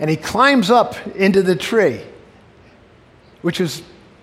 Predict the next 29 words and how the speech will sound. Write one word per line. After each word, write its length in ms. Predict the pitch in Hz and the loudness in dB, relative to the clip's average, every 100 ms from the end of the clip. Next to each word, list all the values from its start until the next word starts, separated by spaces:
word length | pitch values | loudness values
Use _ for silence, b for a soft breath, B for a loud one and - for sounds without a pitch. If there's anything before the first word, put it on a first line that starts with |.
| _ _ - | _ _ -8
pretty 200 | 214 196 | -2 0
humble 280 | 202 208 | 2 0
thing 240 | 190 226 196 | 0 -2 0
for 140 | 156 | -2
this 400 | 135 135 - - - - _ _ - | -2 -4 -6 -16 -20 -20 _ _ -10
important 580 | 143 - 185 175 160 - | -10 -4 -2 -2 -4 -6
personage 600 | 180 160 160 147 127 - | -4 -2 -4 -6 -6 -8
to 100 | 143 | -10
do. 320 | 131 131 107 - - - _ B B B | -4 -4 -4 -14 -20 -20 _ B B B
And 140 | 165 208 | -2 2
as 220 | 240 226 | 2 2
the 80 | 240 | -4
crowd's 500 | - 240 233 226 - | 0 2 2 0 -4
coming 360 | - 226 208 | -2 0 2
along, 500 | 202 196 196 135 101 - - - _ - _ _ - - - _ - - - _ _ _ - _ - - _ - | 2 2 2 -2 -6 -16 -20 -20 _ -20 _ _ -20 -20 -20 _ -20 -20 -20 _ _ _ -20 _ -20 -20 _ 0
Luke 200 | 175 185 | 0 2
nineteen, 440 | 190 180 196 180 | 0 0 0 0
verse 200 | 160 160 | 0 -2
five 300 | - 170 160 | 0 2 2
says, 300 | 143 165 143 | 0 -4 -4
"When 160 | 151 143 | -2 -2
Jesus 420 | 165 214 180 160 | -2 -4 -4 -8
came 280 | - 190 196 | -4 -2 -2
to 60 | 170 | -4
the 120 | 147 | -6
place, 420 | - 170 185 - - - b b b b b | -2 -2 -2 -6 -20 -20 b b b b b
he 120 | - 196 | -4 2
looked 280 | 214 214 | 2 2
up 240 | 190 147 | 0 0